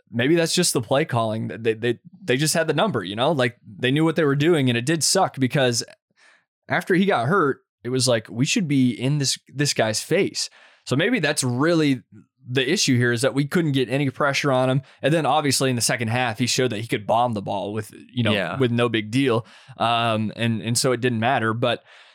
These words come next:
Speaker 1: yeah, the lack of pressure, the lack of tackling, and the lack of communication in the secondary was
Speaker 2: Just the lack of defense in general, I would say.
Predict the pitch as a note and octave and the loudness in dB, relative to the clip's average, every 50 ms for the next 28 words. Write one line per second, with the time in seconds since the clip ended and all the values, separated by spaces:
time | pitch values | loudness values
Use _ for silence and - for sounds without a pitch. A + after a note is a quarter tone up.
0 | _ _ - D3+ D#3 C3 A2+ F#2+ G#2+ B2 B2 A#2+ A#2+ C3 C#3+ D#3 - - D#3+ - | _ _ 0 0 0 0 -2 -4 -2 0 0 2 2 2 2 2 0 -2 -4 -2
1 | - D3 C#3+ C#3 C3+ - D#3 C3+ B2 A#2+ A#2+ B2 B2 C3 - - - - C3+ B2 | 0 0 0 0 2 2 2 2 2 2 2 2 2 0 -2 -4 -2 0 2 2
2 | B2 B2+ - C3 B2+ B2 A#2+ A#2 A2+ A2+ A2 A2 A#2+ B2+ C3+ - C3 - - C3+ | 2 2 2 2 2 2 2 0 0 0 2 2 2 0 0 -2 -4 -4 -2 0
3 | C3 B2 A#2 A2+ - C3 B2+ B2+ - - A2+ A2+ G#2+ G#2 - - B2 B2 - A#2 | 0 2 2 0 0 0 0 0 0 -2 -2 -2 -2 -2 -2 -2 -2 -2 -2 -4
4 | G#2+ A2 G#2+ G#2+ G#2 F#2+ G2+ G2+ F#2 F#2 G#2 - - - - _ - - - C3 | -6 -6 -8 -8 -8 -8 -6 -6 -6 -6 -4 -6 -6 -6 -10 _ -20 -10 -6 -4
5 | - - - A2+ A2 A2 G#2+ - - G2+ F#2 - G2+ G2+ - - G2 F#2 - - | -4 -2 -2 -2 -2 -2 -2 -2 -6 -8 -8 -8 -8 -8 -8 -8 -8 -8 -8 -8
6 | F2+ F2+ E2+ F2 E2 D2+ D#2+ D#2+ - C2+ - - - - - - - - - - | -8 -10 -10 -10 -10 -8 -8 -8 -8 -8 -8 -10 -10 -12 -12 -8 -6 -6 -6 -6
7 | - A#1 D2 G#2 | -6 -6 -6 -6